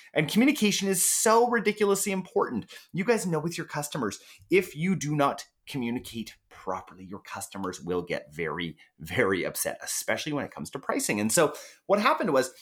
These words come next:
they rolled this new pricing out without much communication. Honestly, it was not, it was not great communication. And Twitter went absolutely crazy over what they did. And it was really interesting to see the kinds of responses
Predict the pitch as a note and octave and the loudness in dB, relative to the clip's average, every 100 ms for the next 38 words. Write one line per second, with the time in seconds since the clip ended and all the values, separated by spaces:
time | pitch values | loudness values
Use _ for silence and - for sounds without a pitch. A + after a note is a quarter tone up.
0 | - E3 E3 G#3 A3+ A3 F#3+ E3+ E3 D#3 | 0 2 6 6 6 2 0 0 2 2
1 | D#3 C3 A2+ C#3 E3 A3 B2+ B2 - - | 2 2 4 4 4 4 2 2 0 -2
2 | B2+ G#2+ - D#2 - - A2+ A2 - A2+ | -2 -2 -4 -8 -10 0 2 2 2 0
3 | A#2+ A#2 A2+ B2 - A2+ A#2 A#2+ G#2+ G2+ | 0 0 2 2 0 -6 0 2 2 0
4 | G2+ F#2+ G2 F2 - F2 - - G#2+ - | -2 -2 -8 -8 -8 -10 -8 -6 -6 -2
5 | C3 B2+ C3 - _ - F#2+ F#2+ - _ | 2 2 2 -2 _ -6 -2 -2 -6 _
6 | _ - G2 F#2+ A#2+ F#2+ F#2+ F#2+ E2+ - | _ 0 0 0 -4 -6 -6 -6 -8 -12
7 | G2 F#2+ G2 G2 F2 F2 E2+ _ _ _ | -6 -4 -2 -4 -6 -8 -10 _ _ _
8 | - C3+ A2+ G#2 F#2+ D2+ F2 - F#2 D#2+ | 0 2 2 -2 -2 -4 -4 -4 -12 -12
9 | - C#2+ A1+ - - - _ A#2 A#2+ A#2 | -10 -12 -12 -16 -20 -20 _ 2 2 2
10 | A2 - _ _ B2 D3 C4 F#3 D3+ D#3+ | -4 -12 _ _ -2 2 4 4 0 0
11 | E3+ C3+ A2+ - - A2 A2 A2 - - | -2 -2 -2 -4 -2 0 -2 -4 -10 -20
12 | - - G#2 A#2 A2+ A#2 A2+ G2 - F2+ | -20 -6 -4 -2 -2 -2 -2 -4 -2 -2
13 | F2 - F2+ | -2 -4 -8